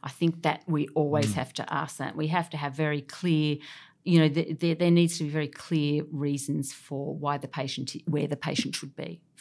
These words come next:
Speaker 1: for any unit. Um, and the, uh, the, the way that we can sort of reassure ourselves, I guess, is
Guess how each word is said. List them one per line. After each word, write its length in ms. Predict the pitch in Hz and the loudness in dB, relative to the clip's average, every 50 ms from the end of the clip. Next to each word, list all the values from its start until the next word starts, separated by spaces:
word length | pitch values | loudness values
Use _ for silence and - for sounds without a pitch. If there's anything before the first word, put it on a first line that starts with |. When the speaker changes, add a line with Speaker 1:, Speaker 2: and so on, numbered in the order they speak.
| - - | -20 -20
Speaker 1:
for 380 | - - - - 175 147 147 | -20 -8 0 4 6 6 6
any 180 | 151 143 143 139 | 6 4 4 2
unit. 440 | 135 143 151 143 160 156 - - - - - - - - - - - - - - | 0 -2 -4 -4 -4 -6 -6 -8 -12 -14 -14 -16 -14 -14 -14 -14 -16 -14 -2 2
Um, 220 | - 165 160 170 170 | 6 6 6 6 6
and 180 | 190 202 208 220 | 6 6 8 8
the, 80 | 226 233 | 6 6
uh, 200 | 233 254 269 - - | 4 2 2 0 -2
the, 340 | 175 214 208 202 202 196 202 | 0 2 4 4 4 2 2
the 100 | - 202 | 2 2
way 280 | 196 196 208 214 226 240 | 4 4 6 6 6 6
that 160 | 226 226 - 170 | 4 4 4 4
we 160 | 175 175 170 | 4 2 2
can 460 | 170 - 165 165 151 151 151 - - | 2 0 0 2 4 2 2 0 -2
sort 180 | - - 175 156 | -4 -2 0 0
of 180 | 156 139 135 151 | 0 0 0 2
reassure 540 | 160 160 156 151 - - - 147 143 151 | 2 2 2 2 0 -2 -2 -2 0 0
ourselves, 420 | 147 147 143 - - 165 165 170 - | 0 -2 -4 -4 -6 -6 -6 -6 -8
I 100 | 170 165 | -8 -8
guess, 280 | - - 165 160 - | -6 -6 -6 -6 -4
is 180 | 156 151 147 - | -4 -4 -6 -8